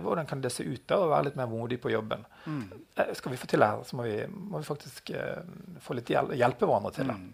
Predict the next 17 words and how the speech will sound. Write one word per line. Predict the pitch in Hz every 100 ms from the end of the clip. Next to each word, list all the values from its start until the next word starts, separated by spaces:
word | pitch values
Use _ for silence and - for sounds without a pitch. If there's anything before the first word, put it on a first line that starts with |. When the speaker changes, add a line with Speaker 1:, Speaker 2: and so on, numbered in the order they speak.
| -
Speaker 1:
Og | 135
da, | 147 135 127 139
da | 147 135
er | 123 110
det, | 87 78
dette | 71 - 135
å |
prate | - 110
om | 139
det | 113
i | 110
dag | 101 123
er | 117 120
en |
god | 113 117
start. | 147 - - -
Speaker 2:
Mm. | 151 135